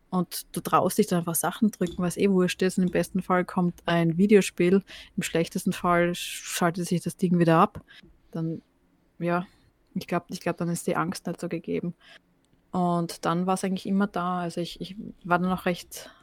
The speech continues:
ähm, wir hatten dann, also, äh, der, der Haushalt, in dem ich aufgewachsen bin, also vaterseitig, war, glaub ich, auch ein bisschen technologieverliebt. Ähm,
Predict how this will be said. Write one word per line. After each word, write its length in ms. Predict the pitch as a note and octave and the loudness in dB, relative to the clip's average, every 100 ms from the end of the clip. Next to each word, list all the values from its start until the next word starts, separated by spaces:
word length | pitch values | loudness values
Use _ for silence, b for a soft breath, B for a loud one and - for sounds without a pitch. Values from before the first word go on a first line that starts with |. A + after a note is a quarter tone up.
| - | -6
ähm, 420 | F3 F3 F3 E3+ - _ _ _ _ - | 0 0 0 -2 -8 _ _ _ _ 2
wir 200 | G#3 F3+ | 4 6
hatten 300 | E3 - F3+ | 4 2 0
dann, 160 | F#3+ F3+ | 2 0
also, 180 | F3 | 0
äh, 640 | F3 E3+ E3 D3 D#3 - - - G3 G3+ | -2 -2 -4 -4 -6 -8 -14 -16 -16 -8
der, 100 | F3 | -6
der 200 | E3+ F3 - _ - - | -4 -4 -6 _ -20 -6
Haushalt, 460 | F3 F3 - F#3 F3+ | -4 -2 -2 -4 -4
in 60 | |
dem 160 | F#3 F3 | -4 -2
ich 80 | F#3 | -4
aufgewachsen 580 | F3 - F3 - F#3+ | -6 -8 -8 -6 -6
bin, 240 | F#3 F3+ F3 | -4 -6 -6
also 180 | F3 F#3 | -8 -10
vaterseitig, 1200 | - E3+ - F3+ F3 - - - - F3 F3 - | -8 -6 -2 -2 -2 -6 -18 -20 -6 -4 -2 -2
war, 80 | F3 | -2
glaub 160 | F3+ | 0
ich, 120 | E3+ F3 | 0 0
auch 120 | - | -2
ein 60 | |
bisschen 260 | F3+ - E3+ | -4 0 0
technologieverliebt. 920 | F3 F3+ F3 E3 F3+ - F#3+ G3+ - B - _ _ _ _ _ | 0 2 2 2 0 2 2 2 -2 B -20 _ _ _ _ _
Ähm, 460 | F#3 F3+ E3+ E3 | 6 8 8 4